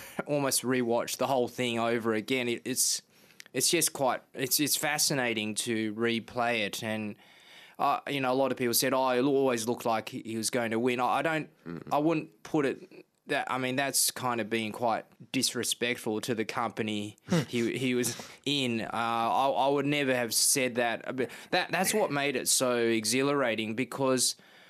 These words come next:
Speaker 1: no, no one knew when those five riders <laughs> came to the Roubaix Velodrome, or, or actually there was three or two, and then him and Bonin, and then there was, uh, Van Mark and Stannard, um, and Wassenhagen. And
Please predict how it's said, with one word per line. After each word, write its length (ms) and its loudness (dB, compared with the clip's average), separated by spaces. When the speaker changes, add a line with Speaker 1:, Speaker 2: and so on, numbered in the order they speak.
Speaker 1:
no, 280 0
no 240 4
one 160 2
knew 180 4
when 160 2
those 200 2
five 380 0
riders 420 2
<laughs> 0 -
came 380 -2
to 160 0
the 160 2
Roubaix 420 0
Velodrome, 760 0
or, 320 2
or 160 2
actually 340 0
there 120 2
was 360 0
three 600 0
or 220 0
two, 400 2
and 120 2
then 440 -2
him 400 -4
and 100 -2
Bonin, 540 2
and 220 0
then 300 -2
there 200 2
was, 280 0
uh, 340 -2
Van 260 -2
Mark 360 -2
and 120 -4
Stannard, 560 -2
um, 720 -2
and 460 -6
Wassenhagen. 880 0
And 260 -4